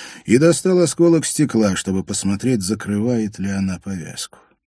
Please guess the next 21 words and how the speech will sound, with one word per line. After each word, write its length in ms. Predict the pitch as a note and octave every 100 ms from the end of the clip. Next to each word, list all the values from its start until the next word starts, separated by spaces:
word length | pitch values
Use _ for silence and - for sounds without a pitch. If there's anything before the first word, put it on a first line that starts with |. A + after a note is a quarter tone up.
| _ _
Он 160 | G2 F2
вспомнил 560 | - A2 A2+ G#2+ G2
рассказ 540 | F#2 F2 - A2 G2 -
Роара 360 | F#2+ G2+ F#2+
Бора 420 | F2 G2 A#2+ G2 F#2
о 60 |
том, 340 | - B2+ B2+ G#2
как 300 | B2 A2 A2+
ему 220 | A2 G2+
пришлось 560 | G2 G2 - A2 G2+
добираться 760 | D#2 G2 F2+ G2+ G#2+ F#2+ - F2
из 200 | F#2 E2+
Осло 380 | G#2+ F2 F#2+ F#2
в 100 | -
Тронхейм, 720 | A2+ A#2+ G2+ F#2+ F2 D#2 D2 - - -
имея 340 | G#2+ G#2+ G2+
в 80 | -
кармане 520 | G2+ G2 A2+ G#2 F#2+
всего 380 | - G2 G2 G2
десять 480 | F2+ F#2+ - F#2 -
крон. 440 | G2+ E2 -